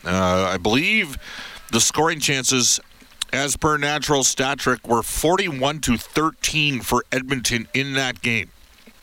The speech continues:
It was the highest, uh, percentage that Edmonton had had all season in a game. They pick up one point. There's no way to sugarcoat this. In the last two games, Stuart Skinner against the Montreal Canadiens, he'd tell you he should have had two or three back.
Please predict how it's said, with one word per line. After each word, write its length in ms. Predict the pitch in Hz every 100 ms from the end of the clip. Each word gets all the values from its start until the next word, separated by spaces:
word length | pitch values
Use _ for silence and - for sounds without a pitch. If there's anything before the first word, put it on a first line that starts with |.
| - - - - - -
It 120 | 101
was 80 | 90
the 180 | 123 113
highest, 680 | - 147 165 151 - -
uh, 160 | 120 120
percentage 600 | 127 113 - 147 120 104
that 160 | 104 117
Edmonton 340 | 127 117 120
had 100 | 113
had 140 | 117
all 200 | 113 127
season 360 | 123 131 127 113
in 80 | 113
a 40 |
game. 300 | 113 117 113 - - - - -
They 140 | 110
pick 280 | - 147 139
up 160 | 135 110
one 280 | 123 131
point. 340 | 113 127 123 110
There's 180 | 202 127
no 140 | 135
way 140 | 135
to 80 | 113
sugarcoat 680 | - 156 143 120 - 107 -
this. 240 | 113 -
In 60 | 107
the 80 | 110
last 340 | 135 131 -
two 140 | 135
games, 320 | 113 117 127 -
Stuart 260 | 127 123
Skinner 300 | - 123 123
against 260 | 113 113 -
the 60 |
Montreal 440 | 117 117 117 113 113
Canadiens, 440 | 113 113 120 110
he'd 180 | 123 131
tell 160 | 135 120
you 160 | 104
he 140 | 110 104
should 180 | -
have 100 | 110
had 140 | 110 110
two 100 | 117
or 100 | 107
three 260 | 104 110
back. 260 | 104 104 110